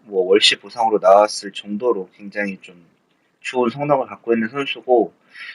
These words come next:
어, 보시다시피 싱커, 슬라이더, 커브볼, 그 다음에 서클 체인저, 포심, 네, 괜찮게 구종을 다 갖고 있기 때문에 운영하시기 상당히 괜찮은 투수입니다. 아마 국민 선발이 될 확률이 높은 투수이기 때문에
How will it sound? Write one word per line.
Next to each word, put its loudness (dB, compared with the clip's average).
어, 2
보시다시피 0
싱커, 0
슬라이더, 2
커브볼, -8
그 -20
다음에 -4
서클 -14
체인저, -6
포심, -2
네, -6
괜찮게 -6
구종을 0
다 -10
갖고 -4
있기 -8
때문에 -6
운영하시기 2
상당히 -8
괜찮은 -2
투수입니다. -16
아마 2
국민 0
선발이 2
될 -10
확률이 -18
높은 -18
투수이기 -10
때문에 2